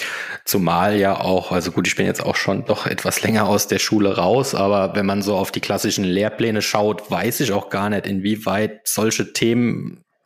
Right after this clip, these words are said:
da überhaupt präsent sind. Ich hatte in einer der letzten Ausgaben eine ganz spannende Diskussion sogar dann zum Thema,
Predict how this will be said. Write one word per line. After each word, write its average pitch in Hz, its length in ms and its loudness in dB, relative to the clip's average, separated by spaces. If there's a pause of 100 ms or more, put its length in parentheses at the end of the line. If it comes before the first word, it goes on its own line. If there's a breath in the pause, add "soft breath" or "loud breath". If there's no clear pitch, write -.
(100)
da 110 140 0
überhaupt 113 540 2
präsent 120 440 0
sind. 120 220 2
Ich 110 140 2
hatte 110 140 4
in 98 80 4
einer 101 200 2
der 101 120 4
letzten 107 340 2
Ausgaben 107 640 2 (380 loud breath)
eine 107 120 0
ganz 107 240 4
spannende 104 920 4
Diskussion 107 560 4
sogar 123 360 4
dann 117 140 4
zum 113 240 2
Thema, 110 680 4